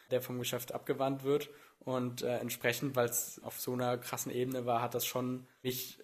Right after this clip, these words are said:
physisch, körperlich, äh, mental so sehr mitgerissen, dass auf jeden Fall das Geschäft dadurch auch Einbußen hatte.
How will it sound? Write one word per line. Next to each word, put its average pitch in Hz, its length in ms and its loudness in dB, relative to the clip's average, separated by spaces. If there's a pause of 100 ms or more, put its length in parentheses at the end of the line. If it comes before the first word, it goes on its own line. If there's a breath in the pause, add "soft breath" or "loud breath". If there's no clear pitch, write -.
(200)
physisch, 143 560 4
körperlich, 127 760 4 (360 soft breath)
äh, - 80 -6
mental 127 840 4
so 123 140 -4
sehr 127 140 2
mitgerissen, 135 800 0 (180)
dass 123 160 0
auf 117 120 -2
jeden 123 140 0
Fall 123 120 0
das 117 140 -4
Geschäft 123 360 -4
dadurch 113 280 -2
auch 117 280 0 (140)
Einbußen 110 520 -6
hatte. 101 240 -12